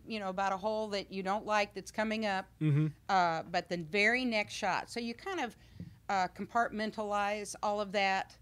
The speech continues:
Speaker 1: So it's just that shot, and, and you have to just kind of block out everything else.
Speaker 2: I-, is that, is that, uh, a very applicable function in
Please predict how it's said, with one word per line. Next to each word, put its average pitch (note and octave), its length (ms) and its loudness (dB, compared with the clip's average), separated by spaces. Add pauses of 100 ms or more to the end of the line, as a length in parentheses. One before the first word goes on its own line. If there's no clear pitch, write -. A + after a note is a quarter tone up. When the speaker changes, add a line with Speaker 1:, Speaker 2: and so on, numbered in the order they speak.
(380)
Speaker 1:
So G2+ 600 2
it's G2+ 280 -6
just G3 440 0 (120)
that F3+ 320 4
shot, D#3+ 540 -2 (640)
and, E3+ 220 -4 (120)
and F#3 260 0
you F#3 100 -2
have F#3+ 200 2
to F#3+ 80 -12
just E3+ 320 -10 (240)
kind F3+ 220 -4
of E3 120 -6
block E3+ 300 -2
out D#3 160 -2
everything D3+ 400 -10
else. F2+ 240 -14
Speaker 2:
I-, E3 60 4
is D3 320 2
that, E3 300 8 (100)
is D3 180 0
that, D3+ 240 6 (240)
uh, D3+ 240 4
a C#3+ 100 2
very C#3+ 540 6 (560)
applicable D#3 720 6 (240)
function D#3 760 4
in D3 420 2